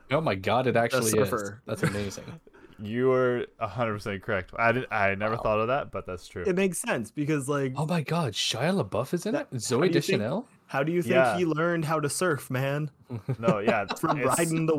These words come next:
Speaker 2: waves with Moana.
Speaker 1: Jeff Bridges is in it.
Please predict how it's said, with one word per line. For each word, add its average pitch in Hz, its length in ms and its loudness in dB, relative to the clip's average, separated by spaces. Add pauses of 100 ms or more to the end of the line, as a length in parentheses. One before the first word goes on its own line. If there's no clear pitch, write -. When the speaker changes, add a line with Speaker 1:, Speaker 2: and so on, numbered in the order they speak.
Speaker 2:
waves 139 420 2
with 123 240 -2
Moana. 135 640 0 (560)
Speaker 1:
Jeff 147 300 0 (100)
Bridges 143 480 -4
is 156 140 -8
in 160 120 -6
it. 160 220 -6